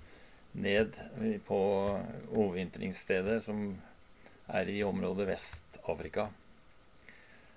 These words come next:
Hit kommer den tilbake til, eh, det området den var født, på det reirplassen den kanskje hadde i fjor.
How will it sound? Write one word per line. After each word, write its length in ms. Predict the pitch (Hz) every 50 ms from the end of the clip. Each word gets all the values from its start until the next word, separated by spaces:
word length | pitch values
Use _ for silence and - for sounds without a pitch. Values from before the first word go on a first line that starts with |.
| - - -
Hit 400 | - - - - - - - -
kommer 300 | - - 104 101 104 107
den 100 | 107 107
tilbake 380 | 104 120 113 104 95 - - -
til, 260 | - 120 117 117 117
eh, 400 | 117 117 113 113 113 113 113 110
det 160 | 107 101 107
området 460 | 107 104 101 101 101 101 101 101 101 101
den 280 | 101 101 95 92 90 95 - 98 98 98 92 - -
var 160 | - - - -
født, 340 | - 151 - - - - - - - - - - - - - - -
på 100 | - 104 98 95 95 90
det 220 | 87 87 87 82
reirplassen 1400 | 82 82 82 82 - - - - - - - - - - - - - - - - - - 101 92 - - - - 92
den 160 | 90 - - -
kanskje 380 | 98 95 90 - - 92 92 90 90
hadde 380 | 98 104 87 71 73 87 92 90
i 120 | 87 87 85 85 80 78 76 -
fjor. 380 | - - 90 110 139 180 208 -